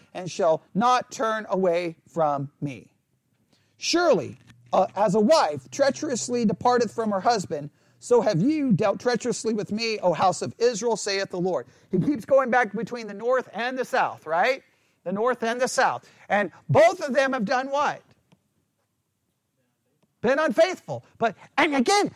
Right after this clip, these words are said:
I wanna make sure you understand this. Jeremiah is not going to Judah or speaking to the people in the north,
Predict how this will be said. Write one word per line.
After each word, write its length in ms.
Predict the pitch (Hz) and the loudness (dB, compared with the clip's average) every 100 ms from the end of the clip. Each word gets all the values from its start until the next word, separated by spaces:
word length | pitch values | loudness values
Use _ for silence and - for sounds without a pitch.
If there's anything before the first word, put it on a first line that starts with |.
| - | -2
I 80 | 247 | 2
wanna 180 | 339 392 | 4 2
make 140 | 381 | -2
sure 140 | - 349 | -2 -4
you 140 | 339 | 0
understand 480 | 330 311 - 370 330 | -2 -2 -6 -4 -2
this. 140 | 170 - _ - - 160 | -4 -8 _ -20 -6 -2
Jeremiah 920 | 165 359 370 330 320 359 349 269 247 - | 2 4 4 4 4 4 4 4 2 2
is 240 | 247 180 | 0 0
not 520 | 233 285 349 359 175 | -2 0 2 0 0
going 600 | 254 294 359 262 233 220 - _ _ - | 4 4 4 -4 -6 -12 -14 _ _ -6
to 420 | 311 320 294 226 | -2 0 2 0
Judah 720 | 117 - 370 359 320 320 320 - _ - | 2 0 0 4 4 6 2 -2 _ -4
or 120 | 233 | -4
speaking 400 | - 320 294 285 | -2 -8 -4 -4
to 100 | 277 | -4
the 100 | 226 | -6
people 360 | 277 285 285 254 | -4 -6 0 0
in 100 | 240 | 0
the 80 | |
north, 540 | 220 269 339 226 - | 2 4 4 4 0